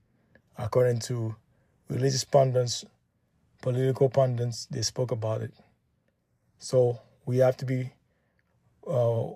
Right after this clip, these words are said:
prepared for the worst and hope for the best. We must be prepared for the worst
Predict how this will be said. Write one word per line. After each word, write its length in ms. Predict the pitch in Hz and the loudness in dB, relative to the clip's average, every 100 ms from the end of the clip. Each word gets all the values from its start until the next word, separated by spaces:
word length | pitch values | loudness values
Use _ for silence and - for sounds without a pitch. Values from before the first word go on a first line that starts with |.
| _ _ _ | _ _ _
prepared 300 | - 135 156 | -4 6 6
for 100 | 165 | 6
the 100 | 143 | 4
worst 340 | 131 147 151 - | 8 8 8 4
and 140 | 131 | -2
hope 160 | 117 135 | 0 0
for 140 | - | 0
the 100 | 123 | -2
best. 340 | 107 113 - - - | 0 -2 -4 -8 -6
We 80 | |
must 320 | 117 131 165 139 | 4 8 8 6
be 100 | 147 | -2
prepared 400 | 143 - 139 131 | -2 2 0 2
for 100 | 131 | -2
the 140 | 117 | -2
worst 460 | 113 127 135 - | 0 2 0 -2